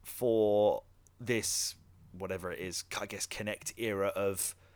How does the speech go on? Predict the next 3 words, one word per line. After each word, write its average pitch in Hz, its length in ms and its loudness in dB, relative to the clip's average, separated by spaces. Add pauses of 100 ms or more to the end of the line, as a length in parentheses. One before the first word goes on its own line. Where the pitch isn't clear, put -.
(760)
webcam-based 98 1120 -2 (680)
motion 113 540 0
shit. - 600 -4